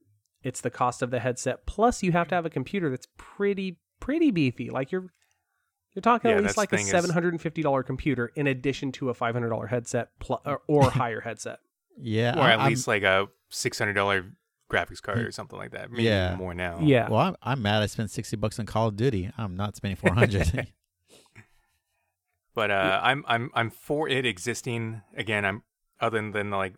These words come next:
Speaker 2: I, I might go to Mike's and play it. I'm not gonna play it otherwise.
Speaker 1: Yeah, like, and, and that's, you know, it was just, it was weird because, um,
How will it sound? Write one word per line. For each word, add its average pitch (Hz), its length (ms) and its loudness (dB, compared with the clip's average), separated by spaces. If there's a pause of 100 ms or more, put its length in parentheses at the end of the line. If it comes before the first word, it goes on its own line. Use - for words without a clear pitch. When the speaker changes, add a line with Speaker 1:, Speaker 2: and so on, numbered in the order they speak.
Speaker 2:
I, 107 240 0
I 107 60 -4
might 101 140 -2
go 104 80 -2
to 98 60 -4
Mike's 95 300 -2
and 98 100 -10
play 104 240 -2
it. 104 100 -8 (380)
I'm 104 120 -2
not 90 120 -4
gonna 90 120 -10
play 104 120 -4
it 95 80 -4
otherwise. 92 540 -10 (560)
Speaker 1:
Yeah, 196 320 6
like, 143 200 4
and, 196 100 4
and 220 160 0
that's, 226 400 2
you 208 140 0
know, 185 260 4 (160)
it 185 80 2
was 202 120 4
just, 226 200 2
it 196 140 2
was 185 160 4
weird 165 340 4
because, 151 360 2
um, 113 320 -2